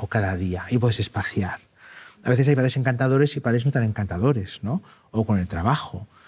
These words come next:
o con diferentes situaciones, o con una pareja, ¿eh? Muchas veces con la pareja pasa, dices, "No, bueno, no estoy bien, pero ya han pasado diez años". Bueno, chico, pero es que se puede reconstruir la vida con diez años, con este dolor, pues quizás no.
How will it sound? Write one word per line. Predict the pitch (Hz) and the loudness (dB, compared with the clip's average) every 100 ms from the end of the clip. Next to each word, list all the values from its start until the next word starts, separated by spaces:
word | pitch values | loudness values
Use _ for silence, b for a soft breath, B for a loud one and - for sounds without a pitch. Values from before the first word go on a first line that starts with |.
| b b | b b
o | 113 | -2
con | 113 120 | 2 2
diferentes | 113 123 127 | 4 4 4
situaciones, | - 110 - 107 | 2 0 0 0
o | |
con | 113 | 2
una | 117 | 0
pareja, | 90 92 165 - 85 80 | 0 2 0 0 -10 -2
¿eh? | 117 226 - - _ _ _ _ _ - | 2 2 0 -20 _ _ _ _ _ 2
Muchas | 131 135 120 | 4 4 4
veces | 123 127 143 | 4 2 2
con | 131 | 0
la | 107 | 0
pareja | 92 - | -2 -6
pasa, | - 147 110 | 0 0 0
dices, | 98 120 | -2 2
"No, | 196 185 190 | 4 2 0
bueno, | 190 190 175 - 180 | 2 2 0 -6 -12
no | 175 175 | -2 2
estoy | 170 - 160 | 2 2 2
bien, | 190 233 196 190 185 | 4 4 4 2 2
pero | - 160 | 2 2
ya | 165 | 4
han | |
pasado | 156 151 139 | 2 2 2
diez | 120 | 2
años". | 110 101 98 - - _ b b b b b - | 0 -2 -4 -8 -20 _ b b b b b -8
Bueno, | 107 143 | 2 2
chico, | 147 92 139 | 2 0 0
pero | 98 | 0
es | |
que | 98 | -4
se | 92 | -2
puede | 95 | 0
reconstruir | 107 143 135 156 117 | 4 4 4 4 4
la | 95 | 2
vida | 113 151 92 | 2 2 0
con | 98 | -2
diez | 107 139 | -2 2
años, | 147 135 92 | 2 2 0
con | - 92 | -6 -10
este | - | -4
dolor, | 107 107 107 123 | 0 2 0 0
pues | 151 | -2
quizás | - - 113 - | -4 -2 -2 -2
no. | - | -8